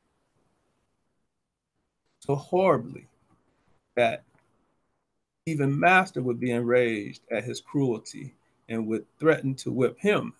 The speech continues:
if he did not mind himself. And so this is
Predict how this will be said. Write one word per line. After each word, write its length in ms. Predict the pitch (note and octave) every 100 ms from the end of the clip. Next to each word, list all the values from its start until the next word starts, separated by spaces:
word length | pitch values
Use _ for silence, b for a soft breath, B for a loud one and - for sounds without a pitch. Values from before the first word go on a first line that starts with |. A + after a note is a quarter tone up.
| _
if 160 | - G#2
he 80 | B2
did 160 | A#2
not 180 | A2 A2
mind 320 | A#2 A#2 A2+ G#2
himself. 480 | - - - - - _ _ _ _ _ _ _ _ _ _ _ _ _ _ _ _ _ _ _ _ _ _ _ _ _ _ _ _ _ _ _ _ _ _ _ _ _ _
And 100 | C3
so 360 | - A#2 D2 - _ - _ _ _ _ _ _ _ _ _
this 180 | E3+ F3
is 300 | F#3+ -